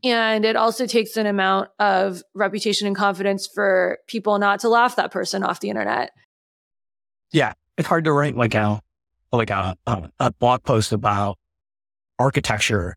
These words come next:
Speaker 2: which is, like, gonna, a super simple thing where you just have, I, I don't know, like, a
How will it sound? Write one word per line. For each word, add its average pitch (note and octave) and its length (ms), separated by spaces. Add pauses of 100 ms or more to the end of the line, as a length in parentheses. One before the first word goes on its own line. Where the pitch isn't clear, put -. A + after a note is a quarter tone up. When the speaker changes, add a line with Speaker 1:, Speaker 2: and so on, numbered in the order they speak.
(140)
Speaker 2:
which A#2+ 240
is, G#2+ 220
like, G#2 240
gonna, A#2 260 (220)
a C#3+ 80
super - 300
simple A2 380
thing A2+ 280
where G#2 160
you G#2 220
just A2 200
have, G2 200
I, F#2+ 280
I A#2+ 80
don't G#2+ 120
know, G#2+ 120
like, G2 140
a F#2+ 100